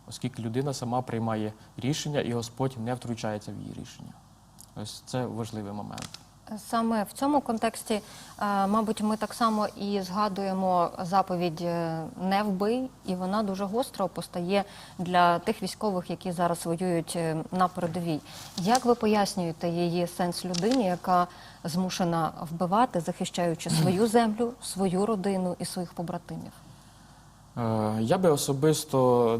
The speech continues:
Speaker 1: дещо змінив ваше запитання, я би не сказав, е, вби-, "не вбивати".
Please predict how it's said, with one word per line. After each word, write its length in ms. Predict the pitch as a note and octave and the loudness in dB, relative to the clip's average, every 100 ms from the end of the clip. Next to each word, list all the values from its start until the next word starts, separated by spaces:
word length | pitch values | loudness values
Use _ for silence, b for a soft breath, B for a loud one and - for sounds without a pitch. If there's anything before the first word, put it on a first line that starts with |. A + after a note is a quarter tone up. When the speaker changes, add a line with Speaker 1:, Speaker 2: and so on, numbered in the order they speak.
| A#2 | 0
Speaker 1:
дещо 280 | A#2+ - A#2 | -2 0 -2
змінив 340 | A#2+ A#2 A2 | 0 0 0
ваше 220 | A2 A#2 | -4 -6
запитання, 540 | A#2 B2 D#3 G#3+ G3 C3 | -10 -10 -6 -2 0 0
я 80 | B2 | -4
би 100 | A#2 | -4
не 100 | A2+ | -6
сказав, 460 | - A2+ A2 A2 - - | -6 -6 -4 -4 -6 -6
е, 320 | A#2 A2 G#2+ | -4 -4 -4
вби-, 440 | G#2+ G#2 G#2+ A#2 - | -6 -8 -4 -4 0
"не 180 | B2+ A#2+ | 2 2
вбивати". 640 | A#2 A#2 C#3+ F3 C#3+ | 0 -2 -2 -2 -2